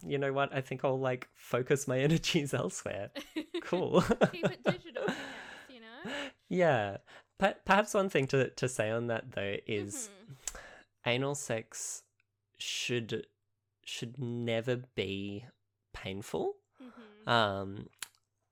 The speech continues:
Speaker 1: it, like, it, like, it might have, it might give you that kind of, like, dull ache afterwards, or
Speaker 2: Yeah.
Speaker 1: maybe, like, if you're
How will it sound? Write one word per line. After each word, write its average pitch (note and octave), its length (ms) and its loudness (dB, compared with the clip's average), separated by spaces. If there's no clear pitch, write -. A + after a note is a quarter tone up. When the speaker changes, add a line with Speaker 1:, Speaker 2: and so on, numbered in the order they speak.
Speaker 1:
it, - 480 0
like, G#2+ 420 -4
it, G#2 220 0
like, G#2 240 -2
it - 140 -6
might A2+ 420 0
have, A2+ 340 0
it B2+ 80 -6
might A#2 220 0
give A2+ 180 -2
you A#2 60 0
that A2+ 200 2
kind A2+ 220 -2
of, A2 120 -4
like, G#2+ 240 -4
dull A#2 300 4
ache A#2+ 320 0
afterwards, D3+ 800 0
or B2+ 80 -2
Speaker 2:
Yeah. G2+ 280 -2
Speaker 1:
maybe, A2+ 320 2
like, A2 360 2
if B2+ 200 -6
you're A2+ 140 0